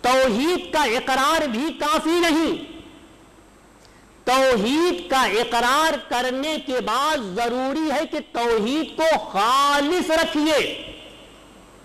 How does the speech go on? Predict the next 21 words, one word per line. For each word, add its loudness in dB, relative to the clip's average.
तौहीद 0
को 0
खालिस, -4
बीबी 0
फरमाती, 0
"जालल 0
इखलास 0
तावीलहा", 0
कलमे 2
तौहीद 0
में -2
इखलास 0
को -2
अल्लाह 0
ने 0
बातिन 0
में -2
रखा 0
है, 2
इसकी -2
तावील 2